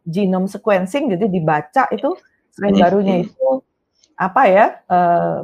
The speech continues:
Speaker 1: bahasanya atau nukleotidnya itu dibaca, lalu dilihat apakah vaksin ini masih bekerja terhadap strain yang baru itu. Jadi misalnya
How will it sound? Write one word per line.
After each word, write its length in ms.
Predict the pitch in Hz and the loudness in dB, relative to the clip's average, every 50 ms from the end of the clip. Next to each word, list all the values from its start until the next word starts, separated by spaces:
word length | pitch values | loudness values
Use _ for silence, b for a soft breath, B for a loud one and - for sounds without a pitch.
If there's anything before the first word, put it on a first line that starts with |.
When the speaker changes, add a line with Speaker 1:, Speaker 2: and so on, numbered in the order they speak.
| - - | -8 -4
Speaker 1:
bahasanya 800 | 170 175 170 170 170 170 - 180 185 190 208 233 240 220 208 185 | 0 2 2 2 2 0 -2 -2 -2 -2 -4 -4 -6 -6 -6 -6
atau 80 | 180 | -8
nukleotidnya 720 | 180 175 175 180 170 170 170 175 180 170 - 208 220 202 202 | -8 -8 -4 -2 -2 -2 -2 -6 -10 -10 -8 -8 -8 -6 -6
itu 80 | 294 | -4
dibaca, 560 | 285 277 165 160 156 - - 190 196 254 359 427 b b b b b b b b b b _ | -2 -2 -2 -2 -2 -4 -4 -4 -4 -2 -4 -6 b b b b b b b b b b _
lalu 400 | 202 202 214 294 359 285 233 226 | -2 0 2 2 4 4 4 2
dilihat 400 | 233 262 277 269 269 262 269 - _ _ _ _ _ _ _ _ _ _ - | 2 4 4 4 2 2 0 -6 _ _ _ _ _ _ _ _ _ _ -10
apakah 480 | 170 - - 151 - - 196 240 370 - - - _ _ _ _ _ _ _ _ _ _ _ _ _ _ _ | -8 -6 -6 -8 -4 -2 0 0 0 -2 -6 -14 _ _ _ _ _ _ _ _ _ _ _ _ _ _ _
vaksin 400 | - 147 151 - - 170 160 143 | -10 -10 -10 -8 -6 -6 -6 -6
ini 160 | 147 156 202 | -6 -6 -6
masih 320 | 269 247 220 214 - - 190 | -4 -4 -6 -6 -8 -8 -8
bekerja 640 | 190 208 - - 285 285 240 - 254 226 - - - _ _ _ _ | -8 -6 -4 -4 -4 -2 0 0 0 0 0 -4 -10 _ _ _ _
terhadap 640 | - 165 175 202 180 156 160 151 175 202 220 B B B B B _ _ _ _ _ | -10 -10 -8 -8 -8 -8 -6 -4 -2 -2 -2 B B B B B _ _ _ _ _
strain 320 | _ _ 170 165 160 156 | _ _ -2 -2 -2 -2
yang 80 | 160 156 | -2 -2
baru 240 | 151 135 131 120 - | -2 -2 -2 -4 -6
itu. 320 | - - - 143 139 - 147 - b b b b b b b b b b b b - | -8 -10 -14 -16 -16 -16 -20 -20 b b b b b b b b b b b b -2
Jadi 160 | 208 294 302 | 0 0 2
misalnya 720 | 269 269 269 - 254 233 233 233 247 294 330 349 - - | 2 0 2 2 4 4 4 4 2 0 -2 -4 -6 -8